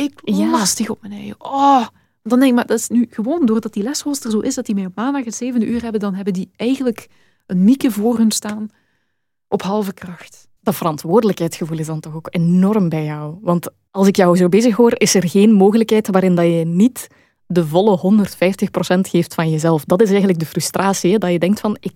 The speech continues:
Speaker 2: kan beter dan dit, maar het gaat niet meer, want mijn vat is af."
Speaker 1: Ja, nee, ik vind dat, ik vind dat lastig.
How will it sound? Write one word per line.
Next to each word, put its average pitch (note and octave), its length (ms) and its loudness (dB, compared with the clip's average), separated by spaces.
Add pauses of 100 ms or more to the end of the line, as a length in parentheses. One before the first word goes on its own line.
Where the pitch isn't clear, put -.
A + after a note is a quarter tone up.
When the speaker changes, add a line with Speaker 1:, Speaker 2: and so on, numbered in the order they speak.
Speaker 2:
kan F4 280 -4
beter C#4+ 340 -2
dan C#4 160 2
dit, D#4 220 -4
maar G#3 100 -4
het F#3 160 -6
gaat D4 260 -2
niet D4+ 80 -2
meer, C#4+ 160 -2
want A3+ 140 -4
mijn F3+ 120 0
vat F3+ 180 -4
is D#3 120 -6
af." - 360 -16
Speaker 1:
Ja, G3+ 400 -14
nee, F#3+ 140 -6
ik G3 100 -8
vind G3+ 140 -4
dat, F#3+ 100 -6
ik G3 120 -18
vind G#3+ 120 -2
dat G#3+ 100 -6
lastig. F#3 380 -16